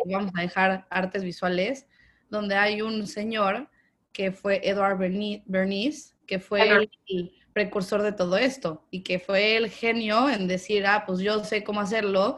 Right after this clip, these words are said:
Speaker 1: entonces voy a hacer esto y esto, y voy a agarrar a esta fulanita porque sé que ella va a influir en la percepción de los demás", y así. Entonces me parece algo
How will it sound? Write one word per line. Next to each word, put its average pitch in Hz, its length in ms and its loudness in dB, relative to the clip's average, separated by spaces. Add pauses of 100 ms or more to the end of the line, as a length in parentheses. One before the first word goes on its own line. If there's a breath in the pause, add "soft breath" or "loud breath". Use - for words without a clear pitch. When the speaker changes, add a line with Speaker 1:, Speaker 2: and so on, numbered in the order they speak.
(300 soft breath)
Speaker 1:
entonces 196 280 -4
voy 208 120 -2
a - 20 0
hacer 208 220 -4
esto 214 260 -2
y 208 100 0
esto, 196 200 -4
y 202 40 -4
voy 196 120 2
a 196 100 6
agarrar 185 280 4
a - 20 6
esta 185 240 -2
fulanita 190 520 0
porque 180 240 -4
sé 180 160 -6
que 190 160 -2
ella 190 200 0
va 185 80 0
a - 20 2
influir 185 360 -2
en 185 120 0
la 170 260 0 (260 soft breath)
percepción 185 460 -2
de 180 60 0
los 170 140 -2
demás", 247 420 2
y 196 40 0
así. 185 380 -4 (200 soft breath)
Entonces 226 260 -6
me 185 60 -6
parece 190 260 0
algo 208 460 2